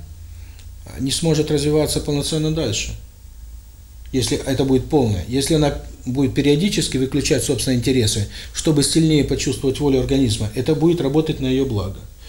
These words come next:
Поэтому, когда человек внутренне начинает все принимать, все отпускает на какое-то время,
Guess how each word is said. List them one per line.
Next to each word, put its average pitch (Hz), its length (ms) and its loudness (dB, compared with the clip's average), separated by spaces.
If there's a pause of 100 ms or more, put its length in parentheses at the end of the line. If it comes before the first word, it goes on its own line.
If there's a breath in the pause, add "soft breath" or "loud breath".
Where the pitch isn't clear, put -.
(300 loud breath)
Поэтому, 156 340 4
когда 160 300 2
человек 180 360 4
внутренне 117 560 -2 (380 loud breath)
начинает 180 440 2
все 180 200 0
принимать, 165 580 0 (160)
все 160 200 2
отпускает 123 640 -2 (500)
на 139 120 -4
какое-то 143 440 2
время, 151 480 2